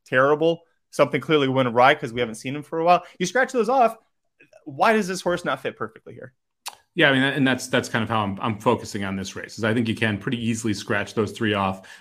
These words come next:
Speaker 2: I did use Cape Trafalgar as my other must-use. The eleven fits here. You're getting second off a layoff.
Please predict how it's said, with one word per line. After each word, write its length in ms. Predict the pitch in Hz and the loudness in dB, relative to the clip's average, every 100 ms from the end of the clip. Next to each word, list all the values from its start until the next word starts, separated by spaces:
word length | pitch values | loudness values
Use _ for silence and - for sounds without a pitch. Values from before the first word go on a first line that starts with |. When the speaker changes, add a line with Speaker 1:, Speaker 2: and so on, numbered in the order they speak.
| - | -2
Speaker 2:
I 80 | 165 | 2
did 180 | 160 226 | 4 4
use 160 | 185 - | 4 4
Cape 220 | 151 147 | 2 0
Trafalgar 400 | 123 131 123 117 | 0 4 4 4
as 80 | 110 | 2
my 140 | 113 | 0
other 120 | 104 | 0
must-use. 500 | 101 98 - 104 95 | -2 -4 -4 -6 -2
The 80 | 139 | 0
eleven 300 | 156 202 139 | 2 2 0
fits 320 | - 135 - | 0 0 0
here. 400 | - 131 123 120 131 | -2 0 0 -2 -4
You're 100 | 123 | -2
getting 160 | 165 | -2
second 320 | - 143 - | -2 -4 0
off 220 | 123 110 113 | 0 0 -2
a 20 | |
layoff. 540 | 104 107 107 101 - | -2 0 0 -2 -6